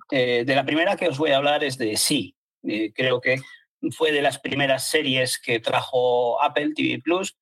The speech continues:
y es esta serie protagonizada por Jason Momoa.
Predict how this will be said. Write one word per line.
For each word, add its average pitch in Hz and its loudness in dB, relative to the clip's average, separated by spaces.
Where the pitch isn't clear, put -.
y 131 0
es 123 0
esta 156 0
serie 135 0
protagonizada 127 0
por 127 0
Jason 156 0
Momoa. 147 2